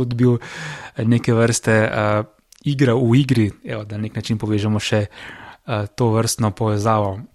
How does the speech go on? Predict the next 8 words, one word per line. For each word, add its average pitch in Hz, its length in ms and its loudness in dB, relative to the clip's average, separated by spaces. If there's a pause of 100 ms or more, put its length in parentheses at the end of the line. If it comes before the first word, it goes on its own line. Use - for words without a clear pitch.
(180)
Iztok, 151 440 -2 (560)
še - 180 0
enkrat 131 340 4
hvala 117 240 4
lepa 113 320 2
za 104 380 -2 (440)
vnovično 113 440 0
gostovanje. 104 500 2